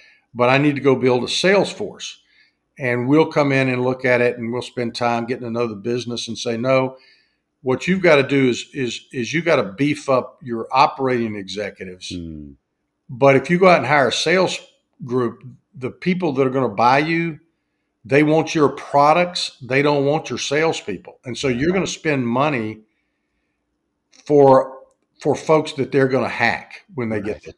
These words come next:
Speaker 1: thing.
Speaker 2: Right.
Speaker 1: So it's strategically thinking through those kind of issues
Speaker 2: Hmm.
Speaker 1: for those kind of companies. And obviously, many times they, they don't understand that whoever buys them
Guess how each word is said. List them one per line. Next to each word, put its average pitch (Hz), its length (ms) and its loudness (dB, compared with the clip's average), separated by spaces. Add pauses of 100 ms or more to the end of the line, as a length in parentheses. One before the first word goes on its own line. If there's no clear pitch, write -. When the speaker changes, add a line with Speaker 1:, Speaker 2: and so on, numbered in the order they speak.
Speaker 1:
thing. - 160 -20 (220)
Speaker 2:
Right. 85 260 -18 (140)
Speaker 1:
So 147 120 4
it's 151 200 0
strategically 156 1500 0 (1300)
thinking 175 540 4
through 151 320 2
those 139 240 4
kind 143 300 -2
of 113 100 -2
issues 104 640 -2
Speaker 2:
Hmm. 90 100 -8
Speaker 1:
for 78 180 -8 (100)
those 139 240 4
kind 127 280 -2
of - 300 -6
companies. - 720 -8
And 120 280 -6
obviously, 127 720 -2 (480)
many 151 460 0
times 139 640 -4 (320)
they, 131 360 -4
they 143 220 0
don't 156 220 0
understand 151 720 2
that 123 200 -2 (240)
whoever 160 380 4
buys 139 480 2
them 202 340 -4